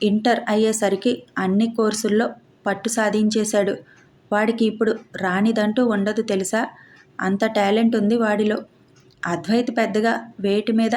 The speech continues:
ఇంట్రెస్ట్ చూపించడు కానీ వీడు అన్నిటి మీద గ్రిప్ పెంచుకుంటాడు. తాతయ్య వాడిని తీసుకువెళ్ళి చిన్న చిన్న పా-, ప్రాజెక్టుల్లో ఇన్వాల్వ్ చేయడం కూడా మొదలుపెట్టారు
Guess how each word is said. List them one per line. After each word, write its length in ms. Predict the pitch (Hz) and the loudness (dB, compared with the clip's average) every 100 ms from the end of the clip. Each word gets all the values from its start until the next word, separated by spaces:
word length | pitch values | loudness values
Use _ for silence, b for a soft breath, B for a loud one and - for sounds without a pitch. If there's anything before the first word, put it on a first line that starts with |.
| - | -2
ఇంట్రెస్ట్ 460 | 208 196 226 - 208 | -2 -2 -2 -4 -4
చూపించడు 440 | 196 214 202 214 | -2 -2 -2 -4
కానీ 400 | 202 190 208 330 b b b b _ | -4 0 0 -2 b b b b _
వీడు 380 | 226 233 226 - - 190 | 2 4 2 -2 -10 -6
అన్నిటి 400 | 190 190 214 220 | -2 0 0 0
మీద 220 | 214 214 | 0 2
గ్రిప్ 440 | 233 220 220 226 | 0 0 -2 -4
పెంచుకుంటాడు. 760 | 220 208 - 214 208 208 208 - - b b b b b b _ _ _ _ _ _ _ _ _ _ _ | -2 -2 -2 -2 0 2 0 -2 -8 b b b b b b _ _ _ _ _ _ _ _ _ _ _
తాతయ్య 380 | 190 185 220 233 | -2 0 2 4
వాడిని 380 | 226 214 214 214 | 4 2 2 0
తీసుకువెళ్ళి 760 | 208 202 - 214 202 214 - - - 240 | 0 -2 -2 0 2 2 -2 -6 -4 2
చిన్న 140 | 233 | 4
చిన్న 320 | 240 247 233 | 4 2 2
పా-, 340 | 240 226 196 - - | 2 -2 -4 -4 -2
ప్రాజెక్టుల్లో 640 | 196 196 220 - 214 208 208 | 0 0 -2 2 2 2 0
ఇన్వాల్వ్ 460 | 196 190 214 226 220 220 | -4 0 0 0 0 -2
చేయడం 300 | 208 202 208 | -2 0 -2
కూడా 240 | 214 196 | -2 0
మొదలుపెట్టారు 760 | 220 226 208 214 214 208 208 208 | 2 2 2 -2 -4 -2 -2 -2